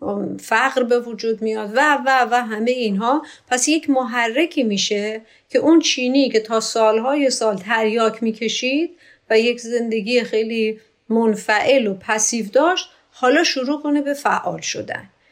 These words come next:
پس ببینید یک تحول یا فقر یا امثال اینها اینو به وجود آورد.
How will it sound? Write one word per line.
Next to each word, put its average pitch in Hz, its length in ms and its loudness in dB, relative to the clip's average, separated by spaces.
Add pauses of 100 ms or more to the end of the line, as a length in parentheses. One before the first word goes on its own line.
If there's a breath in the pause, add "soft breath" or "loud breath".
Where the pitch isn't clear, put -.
(140)
پس 226 200 0
ببینید 262 420 4
یک 262 220 -2
تحول 226 880 0
یا 196 160 -2
فقر 220 500 0
یا 220 120 -2
امثال 214 460 -6
اینها 220 240 -4
اینو 285 200 4
به 202 80 -2
وجود 165 360 -8
آورد. - 280 -12